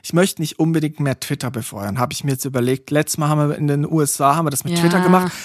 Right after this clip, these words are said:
Speaker 1: Hat sehr gut funktioniert. Die Leute haben sehr gute Tipps abgegeben. Es hat mir alles sehr gut geschmeckt. Aber ich möchte es nicht mehr so befeuern. Warum nicht mal das gute E-Mail? Warum nicht mal eine Brieftaube losschicken?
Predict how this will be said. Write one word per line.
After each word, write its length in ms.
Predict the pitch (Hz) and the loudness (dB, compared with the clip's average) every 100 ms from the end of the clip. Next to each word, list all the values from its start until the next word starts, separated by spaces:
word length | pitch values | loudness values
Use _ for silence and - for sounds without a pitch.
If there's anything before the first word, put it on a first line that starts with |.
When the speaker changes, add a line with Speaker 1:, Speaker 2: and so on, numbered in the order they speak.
| - | -4
Speaker 1:
Hat 140 | 170 - | -2 0
sehr 180 | 190 | 0
gut 200 | 165 175 | 2 0
funktioniert. 520 | - 156 - 151 196 - | -2 -4 -4 0 -2 0
Die 40 | |
Leute 240 | 147 156 | 0 0
haben 100 | 147 127 | 0 -2
sehr 240 | - 160 | -2 -2
gute 260 | 160 139 127 | -2 -4 -6
Tipps 280 | - - | -6 -6
abgegeben. 420 | 151 - 160 147 139 | -4 -6 -4 -2 -2
Es 80 | |
hat 140 | 160 - | -4 -6
mir 80 | 143 | -2
alles 220 | 156 143 | -2 -2
sehr 120 | 156 | -4
gut 140 | 147 | -6
geschmeckt. 400 | 131 131 139 131 - | -8 -6 -6 -4 0
Aber 200 | 139 131 - | 0 0 -6
ich 160 | - - | -8 2
möchte 260 | 175 196 156 | 2 4 0
es 120 | - | -2
nicht 160 | 165 | -2
mehr 120 | 165 135 | -4 -4
so 120 | 135 | -4
befeuern. 420 | 120 - 120 113 - - - | -6 -4 -4 -4 -8 -20 -2
Warum 300 | 180 240 220 | 2 2 2
nicht 160 | 214 | 0
mal 200 | 208 196 | 0 -2
das 200 | 196 - | -2 -8
gute 220 | - 202 202 | -2 -2 0
E-Mail? 480 | 185 208 208 220 220 | 0 2 4 2 0
Warum 240 | 170 202 196 | 2 4 4
nicht 160 | 208 | 4
mal 120 | 202 185 | 2 2
eine 200 | 160 151 | 2 0
Brieftaube 760 | - - 196 262 - 175 147 | -4 0 0 0 0 -2 0
losschicken? 640 | 117 117 - 127 185 214 | -2 -4 -6 -6 -4 -6